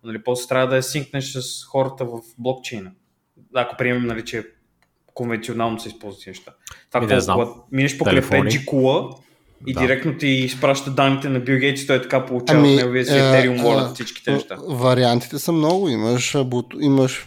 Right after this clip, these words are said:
Speaker 3: можеш five G, можеш Bluetooth Low Energy и така нататък. Въпросът е тия неща как да се зареждат с енергия,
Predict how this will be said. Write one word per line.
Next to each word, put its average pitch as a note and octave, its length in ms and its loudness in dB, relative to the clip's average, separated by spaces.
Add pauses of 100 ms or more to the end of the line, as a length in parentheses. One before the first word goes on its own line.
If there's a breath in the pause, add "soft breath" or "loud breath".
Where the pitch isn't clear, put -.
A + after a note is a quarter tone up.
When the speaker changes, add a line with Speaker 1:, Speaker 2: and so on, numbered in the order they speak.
(140)
Speaker 3:
можеш A2+ 300 -6
five A2+ 300 -6
G, A#2+ 340 -8 (320 loud breath)
можеш C#3 300 2
Bluetooth B2+ 460 -2
Low B2 300 6
Energy A#2+ 340 2
и A#2 60 -4
така A#2 220 -4
нататък. A2+ 460 -2
Въпросът C3 560 0
е C#3 200 2 (320 loud breath)
тия C#3 160 2
неща C#3 360 0
как C3+ 160 -4
да C3+ 80 -4
се C3+ 180 -10
зареждат D3+ 480 -2
с G#2 160 -10
енергия, A2 520 -8